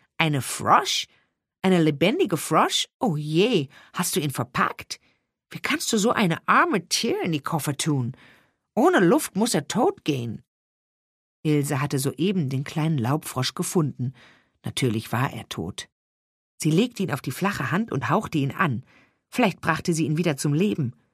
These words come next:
Nellie lachte sie aus. „Du hast die armen kleinen Frosch gemordet“,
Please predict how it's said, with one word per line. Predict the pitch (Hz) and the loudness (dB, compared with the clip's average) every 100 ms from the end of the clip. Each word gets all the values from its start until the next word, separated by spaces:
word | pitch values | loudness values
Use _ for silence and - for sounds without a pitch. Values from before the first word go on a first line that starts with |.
| _ _ _ _ _ _ _ | _ _ _ _ _ _ _
Nellie | 147 139 120 | 0 0 0
lachte | 113 113 - 151 | -2 -2 -2 -2
sie | 147 185 | -2 -2
aus. | 120 110 - - _ _ _ - | -4 -6 -10 -12 _ _ _ 0
„Du | 294 | 2
hast | 359 381 | 2 0
die | 208 - | -2 2
armen | 226 370 220 180 | 4 4 2 0
kleinen | 269 - 254 | 0 2 2
Frosch | 208 - 214 320 - | 0 2 2 2 0
gemordet“, | 190 202 254 480 330 180 139 - | 2 4 4 4 4 2 2 -6